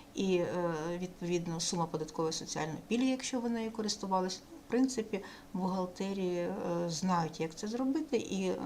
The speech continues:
отримати таку довідку, м, то не є проблема. Е, крім того, якщо це, е, декларацію подають батьки за дітей, обов'язково, щоб були підтвердження родинного зв'язку. Е, тобто,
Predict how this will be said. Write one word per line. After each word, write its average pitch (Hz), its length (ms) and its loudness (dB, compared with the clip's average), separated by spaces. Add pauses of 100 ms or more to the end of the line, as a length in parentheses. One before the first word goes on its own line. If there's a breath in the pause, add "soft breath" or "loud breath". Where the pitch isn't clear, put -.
(240)
отримати 185 440 0
таку 185 240 -4
довідку, 233 640 2 (160)
м, 180 200 -4 (200)
то 254 120 4
не 214 140 4
є 180 180 2
проблема. 165 560 -2 (680 loud breath)
Е, 185 320 0
крім 262 260 6
того, 180 340 0
якщо 180 360 0
це, 214 180 -2
е, 180 420 0 (440)
декларацію 190 680 -2
подають 160 320 -2
батьки 156 320 -6
за 180 220 2
дітей, 247 400 0 (300 loud breath)
обов'язково, 175 540 0
щоб 175 240 -4
були 175 140 -6
підтвердження 160 680 -4
родинного 156 540 -4
зв'язку. 180 420 -4 (1160 loud breath)
Е, 190 360 2 (340)
тобто, - 420 2